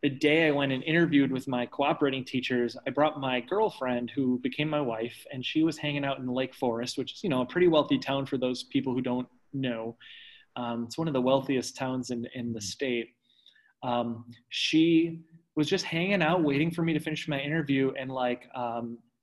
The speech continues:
Speaker 1: Jennifer Aniston walked by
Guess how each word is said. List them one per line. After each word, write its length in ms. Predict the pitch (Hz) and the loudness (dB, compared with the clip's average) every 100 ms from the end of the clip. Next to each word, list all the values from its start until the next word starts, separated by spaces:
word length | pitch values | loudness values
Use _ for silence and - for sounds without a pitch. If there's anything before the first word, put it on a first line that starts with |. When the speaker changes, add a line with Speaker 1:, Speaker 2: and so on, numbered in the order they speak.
| _ _ _ 139 | _ _ _ -10
Speaker 1:
Jennifer 500 | - 151 165 160 139 | -4 -2 -2 0 -2
Aniston 680 | 131 139 147 - 196 190 | -2 -4 -4 -4 -4 -4
walked 460 | 185 180 196 202 _ | -4 -4 -4 -8 _
by 420 | 190 208 214 226 | -4 -4 -4 -6